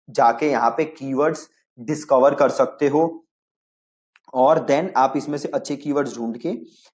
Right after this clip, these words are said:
अ, अपने एड अकाउंट के लिए यूज़ कर सकते हो। देखो, जैसे ये है, फ्री आईटी कोर्सेज ऑनलाइन, तो again ये कीवर्ड अच्छा नहीं है। अपग्रेड बैंगलोर, अपग्रेड कोर्सेज,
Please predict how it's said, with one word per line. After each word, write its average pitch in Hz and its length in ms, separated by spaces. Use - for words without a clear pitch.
अ, 107 320
अपने 160 520
एड 131 260
अकाउंट 123 400
के 127 80
लिए 147 100
यूज़ 117 260
कर 87 120
सकते 92 300
हो। - 20
देखो, 104 200
जैसे 110 240
ये 110 120
है, 95 60
फ्री 139 400
आईटी 117 340
कोर्सेज 113 560
ऑनलाइन, 110 460
तो 107 140
again 110 180
ये 110 60
कीवर्ड 110 340
अच्छा 104 220
नहीं 107 160
है। 143 120
अपग्रेड 123 460
बैंगलोर, 110 800
अपग्रेड 123 460
कोर्सेज, 107 680